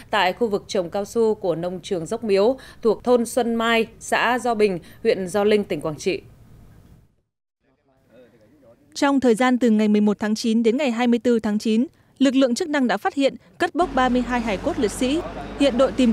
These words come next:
Speaker 2: kiếm quy tập hài cốt liệt sĩ năm tám bốn, Bộ Chỉ huy Quân sự tỉnh Quảng Trị đang tiếp tục mở rộng phạm vi tìm kiếm, đưa hài cốt liệt sĩ về an táng tại nghĩa trang liệt sĩ huyện Gio Linh, đồng thời tiến hành xác định danh tính các liệt sĩ. Như truyền hình Nhân dân đã đưa tin,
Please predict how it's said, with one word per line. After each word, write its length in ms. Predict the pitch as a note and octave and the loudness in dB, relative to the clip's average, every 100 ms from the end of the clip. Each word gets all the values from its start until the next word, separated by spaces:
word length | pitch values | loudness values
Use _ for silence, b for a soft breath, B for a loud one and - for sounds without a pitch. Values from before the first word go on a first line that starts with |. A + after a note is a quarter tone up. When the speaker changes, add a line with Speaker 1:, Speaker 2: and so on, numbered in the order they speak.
| - | 2
Speaker 2:
kiếm 180 | A#3 C4 - | 0 0 -2
quy 80 | C#4 | -2
tập 140 | A#3+ | -2
hài 140 | A3 G#3+ | -2 -2
cốt 180 | F4 | -2
liệt 140 | E4 A#3+ | -2 -2
sĩ 340 | - B3+ E4 B3+ | -2 -2 -2 -2
năm 180 | B3 | -2
tám 240 | B3 G#3+ A3 | -2 -2 2
bốn, 240 | G#3 A3 D#4+ b | 2 2 -2 b
Bộ 180 | B3+ C4 | 2 2
Chỉ 160 | B3 A3+ | 4 0
huy 120 | C4+ | 0
Quân 160 | D4 C#4+ | -2 -2
sự 220 | - B3 | 0 0
tỉnh 180 | A#3+ G3+ | 0 -2
Quảng 200 | G#3+ F#3+ | -4 -4
Trị 200 | B3+ B3 _ b - | -4 -4 _ b -4
đang 200 | A#3 A3 | -2 -2
tiếp 120 | F#4 | -4
tục 120 | D4+ | -2
mở 160 | A3+ G#3+ | 0 0
rộng 240 | G3+ E3 | 0 -2
phạm 180 | A#3 G3+ | -4 -2
vi 140 | A3+ A#3 | -2 -2
tìm 160 | A3+ G3+ | -4 0
kiếm, 260 | A3 A3 - - - | 0 0 -4 -16 -2
đưa 140 | B3 B3 | 2 2
hài 180 | A3+ | 0
cốt 160 | - F4+ | -2 -2
liệt 180 | C#4+ G#3+ | -2 -2
sĩ 180 | A#3 C4 | -4 -2
về 140 | B3 | 0
an 200 | G3 A#3+ | 0 -2
táng 280 | A#3 F#3+ A3 | -2 -2 -2
tại 160 | A3 | -2
nghĩa 140 | G#3+ A3+ | 0 -2
trang 220 | - B3 | -2 -2
liệt 160 | A#3 G3+ | -2 -4
sĩ 320 | - C4 D#4 | -6 -6 -2
huyện 180 | C4 G3 | -2 -2
Gio 160 | A3 A#3+ | -2 2
Linh, 280 | B3+ A#3+ A3+ b b b | 2 2 -2 b b b
đồng 220 | A#3+ A#3 | 0 2
thời 260 | B3 A#3 G#3 b | 4 4 2 b
tiến 140 | - B3+ | 0 2
hành 160 | C#4+ | 2
xác 180 | A3+ F4+ | 0 -2
định 200 | C#4 G3+ | -2 -2
danh 160 | A#3+ A#3 | 0 0
tính 240 | A3+ G#3 | 0 0
các 160 | C4 E4+ | -2 0
liệt 140 | A#3 | 0
sĩ. 300 | - C4 E4 - - - - _ - | 0 -2 -2 -4 -16 -20 -20 _ 0
Như 160 | C4+ C#4 | 4 4
truyền 180 | C4 A3 | 4 4
hình 180 | A3 | 6
Nhân 160 | G#3+ B3 | 4 4
dân 180 | B3+ A#3+ | 2 2
đã 140 | A3 | 2
đưa 140 | A#3+ B3+ | 2 2
tin, 300 | C4 B3+ | 4 2